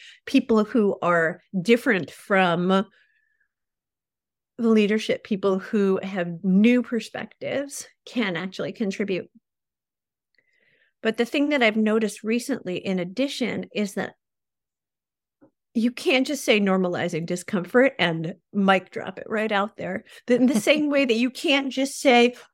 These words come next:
Speaker 1: "Go lift weights and break your muscles." You're gonna get stronger.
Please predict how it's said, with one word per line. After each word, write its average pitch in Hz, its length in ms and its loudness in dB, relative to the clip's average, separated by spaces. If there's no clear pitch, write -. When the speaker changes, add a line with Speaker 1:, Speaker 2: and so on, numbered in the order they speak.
Speaker 1:
"Go 370 320 -2
lift 381 280 -2
weights 320 360 -2
and 233 140 2
break 262 300 2
your 254 100 4
muscles." 254 640 0
You're 240 240 4
gonna 254 200 2
get 240 200 -2
stronger. - 640 -6